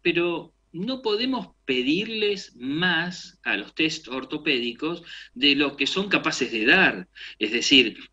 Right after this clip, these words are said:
eh, son una herramienta y una pieza más que habrá que combinar con el resto de las herramientas para obtener un diagnóstico definitivo. El sistema también influye.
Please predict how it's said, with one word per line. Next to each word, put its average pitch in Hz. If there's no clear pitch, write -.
eh, 117
son 220
una 190
herramienta 160
y 131
una 117
pieza 175
más 151
que 123
habrá 139
que 175
combinar 131
con 110
el 107
resto 170
de 107
las 107
herramientas 131
para 113
obtener 113
un 117
diagnóstico 107
definitivo. 95
El 185
sistema 233
también 180
influye. 143